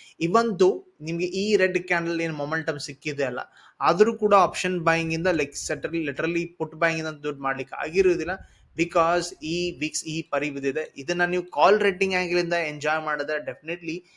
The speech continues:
ನೀವು ಇಲ್ಲಿ ದುಡ್ಡು ಮಾಡ್ತಾ ಇದ್ರಿ ಅನ್ಕೊಳ್ತೀನಿ. That is how the market has traded today. Anyway, ವಿಕ್ಸ್ ಕೂಡ ಅರ್ಥ ಮಾಡ್ಕೊಂಡಿದ್ರಿ and ಮಾರ್ಕೆಟ್ ಕೂಡ ಅರ್ಥ ಮಾಡ್ಕೋತಿದ್ರಿ. And even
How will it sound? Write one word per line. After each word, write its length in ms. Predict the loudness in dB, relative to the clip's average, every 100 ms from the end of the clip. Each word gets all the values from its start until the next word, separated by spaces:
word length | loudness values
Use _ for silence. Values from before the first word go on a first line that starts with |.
| _ -2
ನೀವು 120 | 0
ಇಲ್ಲಿ 140 | 4
ದುಡ್ಡು 180 | 4 4
ಮಾಡ್ತಾ 360 | 2 0 0 -2
ಇದ್ರಿ 300 | -2 -4 -6
ಅನ್ಕೊಳ್ತೀನಿ. 680 | -6 -8 -8 -8 -10 -12 -4
That 220 | 0 0 -2
is 80 | -2
how 160 | -2 0
the 80 | -2
market 400 | -4 -4 -4 -4
has 80 | -4 -6
traded 220 | -6 -8
today. 280 | -10 -14 -16 _ _ _ -20 -10 -2
Anyway, 240 | 4 6
ವಿಕ್ಸ್ 260 | 4 2 -2
ಕೂಡ 160 | 2 4
ಅರ್ಥ 260 | 4 0
ಮಾಡ್ಕೊಂಡಿದ್ರಿ 760 | -2 -2 -4 -4 -4 -2 -2 -4
and 220 | -4 -4
ಮಾರ್ಕೆಟ್ 380 | -4 -4 -6 -4
ಕೂಡ 120 | -2
ಅರ್ಥ 240 | -2 -2
ಮಾಡ್ಕೋತಿದ್ರಿ. 760 | -6 -6 -8 -10 -8 -6 -8 -6
And 120 | 0 2
even 140 | 2